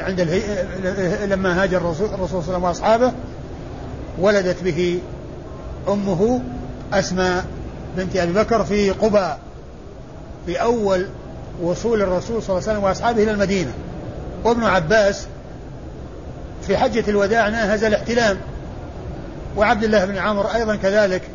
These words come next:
من صغار الصحابة، فهم أربعة من صغار الصحابة متقاربون في السن،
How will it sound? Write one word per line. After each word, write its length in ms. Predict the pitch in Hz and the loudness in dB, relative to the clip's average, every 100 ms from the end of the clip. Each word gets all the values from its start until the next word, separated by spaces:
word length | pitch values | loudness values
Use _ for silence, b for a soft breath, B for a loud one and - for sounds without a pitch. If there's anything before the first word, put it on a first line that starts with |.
| - 190 | -10 -8
من 60 | |
صغار 300 | 180 190 185 | -2 0 0
الصحابة، 500 | - 175 202 185 165 - - - - - | 0 2 4 4 0 -4 -12 -12 -8 2
فهم 200 | 190 208 | 2 4
أربعة 380 | 247 220 190 185 185 175 - - 196 | 2 4 4 2 -2 -6 -8 -8 -6
من 80 | |
صغار 240 | 196 208 196 | -2 0 0
الصحابة 420 | - 156 226 220 | 0 2 2 2
متقاربون 520 | 202 190 202 196 190 | -2 0 2 2 2
في 140 | 180 165 | -2 -4
السن، 260 | - 196 | -4 -4